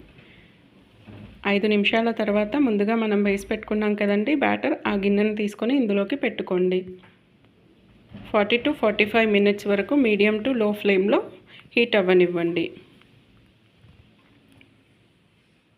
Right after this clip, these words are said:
ఒక ఫార్టీ మినిట్స్ తర్వాత ఇలా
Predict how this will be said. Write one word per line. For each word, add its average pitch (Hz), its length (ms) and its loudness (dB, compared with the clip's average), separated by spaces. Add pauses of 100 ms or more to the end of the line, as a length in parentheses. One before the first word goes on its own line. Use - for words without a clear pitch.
(1900)
ఒక 220 180 -10
ఫార్టీ 208 340 0
మినిట్స్ 240 340 -4
తర్వాత 214 300 -2 (140)
ఇలా 220 100 2